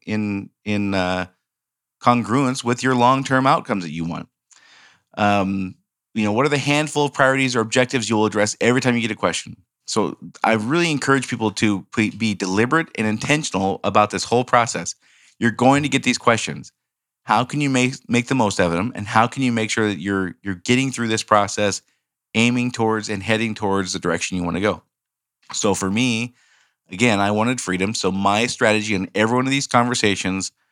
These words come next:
was, how do I get more freedom, which means fewer of these phone calls?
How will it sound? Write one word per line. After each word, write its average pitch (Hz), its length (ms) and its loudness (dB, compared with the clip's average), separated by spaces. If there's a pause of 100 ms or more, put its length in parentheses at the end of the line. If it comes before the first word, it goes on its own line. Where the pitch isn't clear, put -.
(200)
was, 90 160 -6
how 110 180 4
do 113 100 2
I 110 100 2
get 101 280 2 (680)
more 104 240 2
freedom, 95 580 -2
which - 220 -8
means 90 480 -2 (180)
fewer 101 340 2
of 87 60 -2
these 90 180 -2
phone 87 240 -2
calls? - 360 -10